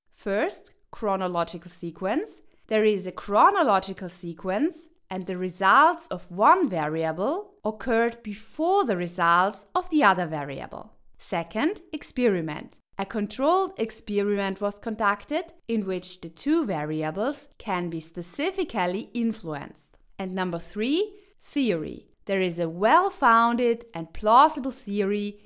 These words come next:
in which direction the causal relationship goes. If there is only a significant correlation, but none of the other three conditions are met, we can only speak of correlation, never of causality.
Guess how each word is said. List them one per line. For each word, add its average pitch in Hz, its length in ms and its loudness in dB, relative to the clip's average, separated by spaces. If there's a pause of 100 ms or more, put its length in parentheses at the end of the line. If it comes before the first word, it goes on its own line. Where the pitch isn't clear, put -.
(180)
in 196 160 -4
which 359 280 -2
direction 226 600 0
the 240 120 -4
causal 165 520 0
relationship 190 800 -4
goes. - 480 -10 (440)
If - 160 0
there 269 180 2
is 269 220 -2
only 349 480 4
a 196 80 -4
significant 214 680 -2
correlation, 185 920 -2 (220)
but 196 180 0
none 294 580 8
of - 180 -2
the - 220 -10
other 320 300 8
three 185 260 -4
conditions 170 560 -6
are 170 140 -4
met, 175 360 0 (180)
we 214 80 -8
can 220 200 0
only 381 360 4
speak 269 340 -2
of 269 160 0
correlation, 214 840 0 (280)
never 269 540 6
of 240 180 4
causality. 170 720 -4